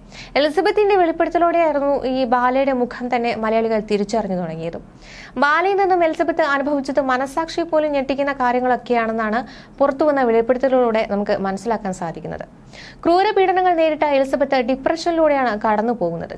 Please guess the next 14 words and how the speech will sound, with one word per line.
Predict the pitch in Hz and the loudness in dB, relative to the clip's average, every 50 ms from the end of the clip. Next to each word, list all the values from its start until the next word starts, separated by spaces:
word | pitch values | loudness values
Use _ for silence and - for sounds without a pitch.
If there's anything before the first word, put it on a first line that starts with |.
| 160 | -2
കഴിഞ്ഞ | 190 196 214 233 | -2 0 0 -2
കുറച്ച് | 233 - - 233 226 - - | -2 -2 -2 -2 0 -2 0
ദിവസങ്ങളായി | 277 277 277 285 277 285 285 269 262 285 | 2 2 2 0 0 -2 -2 0 0 0
സോഷ്യൽ | 277 269 269 269 262 269 294 285 | 0 0 -2 -2 -2 -2 -4 -2
മീഡിയയിൽ | 285 277 277 277 269 | -2 0 0 0 0
പങ്കുവയ്ക്കുന്ന | 269 254 254 254 269 269 269 269 262 262 | 0 0 0 0 -2 -2 0 -2 0 0
വീഡിയോകളിൽ | 247 247 247 262 240 240 277 311 - - - - - - | 0 2 2 2 2 2 0 -2 -6 -12 -18 -20 -4 -2
എലിസബത്ത് | 269 294 269 349 339 349 359 | 0 2 2 0 2 2 0
വിവരിക്കുന്നതും | 330 320 302 294 330 330 320 349 330 311 294 302 311 285 | 0 0 2 0 0 0 2 0 2 2 2 2 0 0
ബാലയ്ക്കൊപ്പം | 262 277 277 285 302 320 311 - 320 302 311 311 294 294 | 0 2 2 2 2 0 0 -2 -4 -2 0 -2 0 0
കഴിഞ്ഞ | 294 285 285 | 0 0 0
കാലത്ത് | 277 285 277 277 269 277 | 0 0 0 0 0 0
അനുഭവിച്ച | 262 254 254 247 240 269 262 262 262 269 | 0 0 -2 -2 -2 -2 -2 -2 -2 -2
പ്രശ്നങ്ങളൊക്കെയാണ്. | 254 262 - 202 - - 240 233 214 190 - - - 185 160 - - - | -4 -4 -6 -12 -10 -6 -4 -2 -2 -4 -4 -6 -6 -6 -6 -6 -10 -14